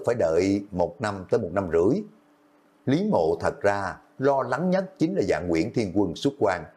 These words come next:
Sự cường đại của cường giả cảnh giới thứ bảy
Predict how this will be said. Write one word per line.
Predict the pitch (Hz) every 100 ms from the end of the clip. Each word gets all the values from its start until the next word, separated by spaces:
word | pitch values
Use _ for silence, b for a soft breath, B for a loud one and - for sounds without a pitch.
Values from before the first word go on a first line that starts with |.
| _ _ _
Sự | - 113 110
cường | 120 104
đại | 87 82 87 101 98
của | - 135
cường | 131 98
giả | 80 80 85
cảnh | 87 87
giới | 107
thứ | 113
bảy | 104 73 90